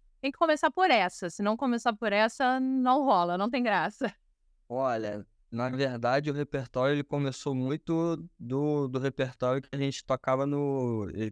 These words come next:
Speaker 2: já no Minterra e pessoal da rua, né? Uma música já conhecida da rua.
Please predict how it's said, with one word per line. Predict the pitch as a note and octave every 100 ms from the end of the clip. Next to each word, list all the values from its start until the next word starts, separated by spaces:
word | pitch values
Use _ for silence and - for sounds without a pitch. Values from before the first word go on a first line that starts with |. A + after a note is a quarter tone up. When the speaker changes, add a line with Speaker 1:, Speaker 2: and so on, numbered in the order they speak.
| -
Speaker 2:
já | G#2+ A#2
no | B2
Minterra | C3 B2+ - A2 B2 C3
e | C3+
pessoal | C3 B2+ - C3
da | C3+
rua, | B2 A#2+ C3 B2+ C3 -
né? | F3+ A#2+ A2+ - _ _ _ _ _ -
Uma | A#2
música | C3 - C3 A#2+
já | A#2+ A#2
conhecida | B2+ A#2+ - - A#2 A#2
da | A#2
rua. | G#2 G#2 G2